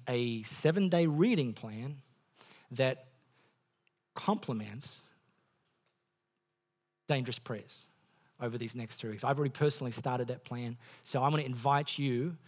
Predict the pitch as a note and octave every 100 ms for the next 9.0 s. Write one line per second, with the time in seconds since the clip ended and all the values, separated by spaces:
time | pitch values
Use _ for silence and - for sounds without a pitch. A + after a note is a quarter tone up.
0 | - - - - - C3 B2 C#3 C3 B2
1 | - - _ _ _ _ - C3 B2+ A#2+
2 | - - - - - - - - - E3
3 | B3+ A#3+ - - _ _ _ _ _ _
4 | _ _ _ _ _ _ _ _ _ A2+
5 | A#2+ F3+ - D#3+ D#3 D#3 - _ _ _
6 | _ _ - _ A#2+ A2+ - C#3+ C3+ C#3
7 | B2 C#3 C3+ B2 - - - B2+ B2 C#3
8 | C3+ C3+ B2 B2 A#2+ C3 A#2+ C3 A#2+ A#2